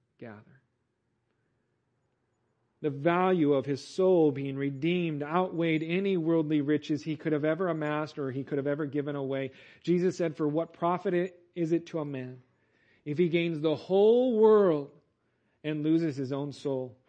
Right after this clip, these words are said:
Or what will a man give in exchange for his soul?" Nothing was more valuable than his newfound faith in Jesus Christ. He gave up much, but what he gained in return was immeasurable.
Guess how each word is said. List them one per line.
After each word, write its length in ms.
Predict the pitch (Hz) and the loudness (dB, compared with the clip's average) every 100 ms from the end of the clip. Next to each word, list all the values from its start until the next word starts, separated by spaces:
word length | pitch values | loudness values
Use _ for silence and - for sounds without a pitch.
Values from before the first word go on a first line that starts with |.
| _ | _
Or 120 | 190 | 4
what 240 | 190 233 254 | 8 6 6
will 100 | 254 | 4
a 60 | |
man 320 | 240 220 208 160 | 6 4 4 2
give 480 | 190 269 233 175 | 4 8 10 8
in 120 | 170 175 | 2 -2
exchange 880 | - - 202 226 277 254 170 120 - _ _ | -4 -4 0 2 2 0 0 -6 -16 _ _
for 220 | - 175 185 | -2 0 2
his 320 | 151 156 156 | 0 -4 -6
soul?" 420 | - 143 135 127 _ _ _ _ _ _ _ _ _ _ _ _ _ | -6 -6 -6 -14 _ _ _ _ _ _ _ _ _ _ _ _ _
Nothing 480 | 160 208 294 294 220 | -2 0 2 0 2
was 160 | 190 170 | 2 2
more 200 | 190 214 | 2 2
valuable 680 | 196 196 202 185 160 165 165 | 4 4 4 6 4 2 0
than 160 | 165 | -2
his 240 | 165 170 147 | 0 -2 -2
newfound 580 | 165 202 202 180 165 147 | 2 2 2 -2 -2 0
faith 300 | 190 190 165 | 2 2 0
in 160 | 156 | -6
Jesus 480 | 123 180 190 170 147 | -2 0 0 -2 -4
Christ. 360 | - 175 160 - | -2 -2 0 2
He 160 | 247 | 2
gave 340 | 190 247 285 196 | 6 4 6 4
up 260 | 269 180 | 2 0
much, 420 | 185 226 240 - - - - | -2 0 0 -2 -8 -20 -2
but 120 | 180 | 0
what 180 | 170 170 | 2 0
he 100 | 175 | -2
gained 500 | 135 175 214 226 196 | -2 0 2 2 2
in 280 | 180 170 | 2 0
return 720 | 160 147 - - 185 170 147 127 _ _ | -2 -4 -6 -6 -4 -4 -6 -12 _ _
was 160 | 143 139 | -8 -6
immeasurable. 960 | 147 143 139 131 127 127 120 120 120 | -6 -6 -6 -8 -10 -12 -12 -16 -18